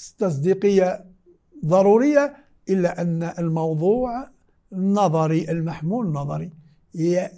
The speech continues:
يحتاج الموضوع إلى تحليل تعريفي، ويحتاج ال-، المحمول إلى تحليل تعريفي. نعم. أقول تحليل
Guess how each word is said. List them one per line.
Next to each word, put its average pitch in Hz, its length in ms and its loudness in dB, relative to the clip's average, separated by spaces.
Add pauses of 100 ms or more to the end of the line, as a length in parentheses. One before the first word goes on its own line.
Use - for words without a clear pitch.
(140)
يحتاج 175 560 -2
الموضوع 175 480 -2
إلى 170 200 -2
تحليل 170 920 -4 (320)
تعريفي، 214 640 -4 (340)
ويحتاج 170 540 -2
ال-، 165 260 -2
المحمول 165 560 -2
إلى 175 360 -4 (280)
تحليل 180 580 -2
تعريفي. 127 600 -8
نعم. 139 220 -12 (380)
أقول 196 340 6
تحليل 180 520 -2